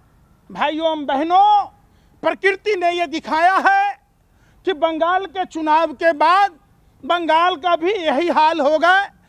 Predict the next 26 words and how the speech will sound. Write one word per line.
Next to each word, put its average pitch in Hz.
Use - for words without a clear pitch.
तो 294
ये 302
चीज़ 349
भगवान 226
ने 262
भी 254
दिखाया 240
है 320
कि 277
गुजरात 262
चुनाव 247
के 240
बाद 269
मैं 262
ऐसा 247
शब्द 233
नहीं 220
कह 226
सकता, 277
मैं 269
इतना 262
महानीच 233
वाला 240
शब्द 247
नहीं 233
बोलता। 170